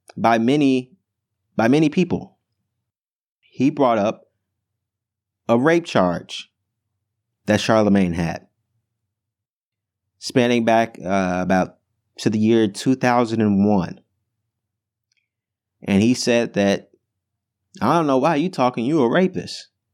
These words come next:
He said, "You, you talk about my family, my family commits murders and therefore I'm a murderer. Well, does your family rape with you?"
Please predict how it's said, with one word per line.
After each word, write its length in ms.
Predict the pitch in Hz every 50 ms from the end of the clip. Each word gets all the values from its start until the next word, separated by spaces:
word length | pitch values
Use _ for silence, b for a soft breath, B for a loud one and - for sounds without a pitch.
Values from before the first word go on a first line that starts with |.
| _ _ _ _ _ _ _ _ _ _ _ _ _ _ _ _ _ _ _ _ _ _
He 100 | - 117
said, 240 | 127 123 - 120 107
"You, 140 | 107 123 127
you 200 | 117 113 117 127
talk 220 | 120 - 123 120
about 240 | 120 117 - 117 110
my 140 | 107 107 107
family, 800 | 104 - - - 139 156 170 165 147 113 107 101 98 101 101 _ _ _ _ _ -
my 160 | - 98 101
family 380 | 98 - 123 135 156 131 104 98
commits 440 | - 131 110 107 110 104 95 -
murders 460 | - 101 104 104 101 101 101 104 107 104
and 200 | 98 92 92 85
therefore 380 | 101 104 110 104 - - 98
I'm 140 | 98 127 147
a 60 | 131
murderer. 540 | 104 95 95 92 92 92 90 92 107 - _ _ _ _ _ _ _ _ _ _ _ _ _ _ _ _
Well, 240 | - - 104 104 101
does 200 | 90 98 95 90
your 120 | 101 123
family 400 | 127 - - 139 135 135 139 139
rape 240 | 127 135 147 175 165
with 200 | 165 160 156 - -
you?" 260 | 185 220 233 226